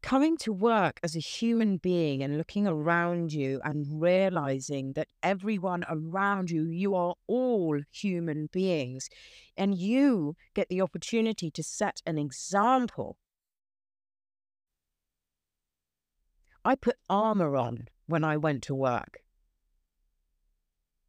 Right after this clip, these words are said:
I put armor on. No one should have to put armor on to the place that they have to spend most of their time.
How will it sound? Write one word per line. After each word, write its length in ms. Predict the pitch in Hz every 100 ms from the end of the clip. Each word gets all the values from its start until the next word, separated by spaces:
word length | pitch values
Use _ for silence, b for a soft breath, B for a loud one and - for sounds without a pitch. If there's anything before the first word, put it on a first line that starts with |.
| _ _ _ _ -
I 140 | 220
put 300 | 226 175 - - -
armor 360 | 170 175 156
on. 380 | - 131 127 127 - _ _ _
No 460 | 170 190 220 247 240
one 380 | 175 131 110 123 _ _
should 240 | - 175 -
have 260 | 214 208
to 100 | -
put 320 | - 180 - - -
armor 420 | 190 214 190 151
on 360 | 127 123 123 - b _
to 140 | -
the 120 | 165 165
place 640 | - 214 226 247 - - - _
that 260 | 160 156 147
they 440 | 190 196 202 214 -
have 240 | 196 190
to 100 | -
spend 580 | 220 - 185 147 139 143 - _ -
most 640 | 165 175 185 196 - - -
of 260 | 165 156 - _
their 300 | 156 151 147
time. 600 | 143 - 156 143 127 127